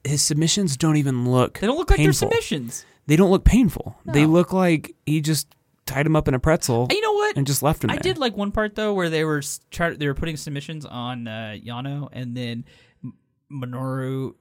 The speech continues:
Speaker 2: or, I'm sorry, Suzuki, and he's putting him in, in a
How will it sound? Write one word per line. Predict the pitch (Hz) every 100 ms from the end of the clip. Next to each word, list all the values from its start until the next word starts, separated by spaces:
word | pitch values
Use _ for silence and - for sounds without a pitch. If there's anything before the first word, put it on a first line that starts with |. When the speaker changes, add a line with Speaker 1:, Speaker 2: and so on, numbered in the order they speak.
| _
Speaker 2:
or, | 139 127
I'm | 117
sorry, | 123 120
Suzuki, | 123 127 127 131 123 120
and | 107 113 110 113 123 _ _ _ _ _
he's | 113 143 135
putting | - 139 127
him | 123
in, | 120 117 - _
in | 117
a | 113 113